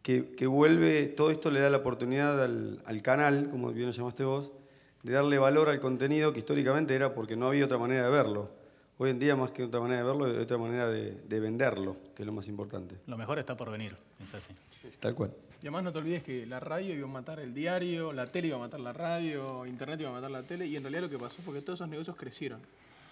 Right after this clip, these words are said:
Speaker 3: O sea, siempre se fue volviendo más grande. Cuando vas viendo la, la, el porcentaje de la torta, de los P B I mundiales, de que yo, fue cada vez más grande. O sea que esto los potencia y los hace más grandes.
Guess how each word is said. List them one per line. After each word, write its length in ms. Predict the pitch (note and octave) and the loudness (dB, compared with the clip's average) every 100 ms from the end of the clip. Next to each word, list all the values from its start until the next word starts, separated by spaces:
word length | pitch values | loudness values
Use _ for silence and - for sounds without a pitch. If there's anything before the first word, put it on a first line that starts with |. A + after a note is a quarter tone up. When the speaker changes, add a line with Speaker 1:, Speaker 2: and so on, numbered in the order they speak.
| - | -18
Speaker 3:
O 80 | C3+ | -14
sea, 180 | C3+ C3+ - - _ - | -12 -12 -14 -20 _ -20
siempre 380 | - - G#3 G#3 | -12 -6 -6 -6
se 120 | G3 | -8
fue 140 | D#3+ E3 | -8 -6
volviendo 340 | E3 E3 E3 | -4 -4 -6
más 120 | D#3 | -8
grande. 240 | D#3+ C3+ A#2+ | -8 -8 -8
Cuando 200 | B2+ C#3+ | -10 -8
vas 100 | E3 | -6
viendo 220 | E3+ E3+ | -4 -4
la, 140 | C3+ | -6
la, 100 | C#3 - | -10 -14
el 120 | C#3 | -16
porcentaje 420 | C#3 C3+ C3+ D3+ F3 | -14 -12 -10 -12 -12
de 100 | E3 | -14
la 60 | |
torta, 360 | D#3 D3 C#3+ D3 | -10 -10 -8 -8
de 80 | B2 | -8
los 140 | A2+ | -8
P 100 | B2 | -8
B 140 | A#2+ | -8
I 60 | C3+ | -10
mundiales, 420 | B2+ C3 C#3+ C#3 | -12 -10 -8 -6
de 60 | B2+ | -6
que 80 | C3 | -8
yo, 180 | E3 E3+ | -10 -10
fue 160 | - | -12
cada 160 | - C3+ | -8 -8
vez 80 | C3+ | -8
más 140 | B2 | -10
grande. 320 | C3 A#2 A#2 - _ - _ - | -10 -12 -14 -20 _ -20 _ -12
O 80 | |
sea 100 | C3+ | -8
que 140 | C#3 B2+ - - | -8 -10 -12 -10
esto 220 | F3 F#3 | -8 -8
los 100 | D3+ | -8
potencia 420 | C#3+ C#3 D#3 E3 | -8 -8 -10 -10
y 40 | C#3+ | -10
los 100 | B2+ | -12
hace 100 | A#2+ | -14
más 140 | A#2+ | -14
grandes. 260 | B2 A2+ | -14 -14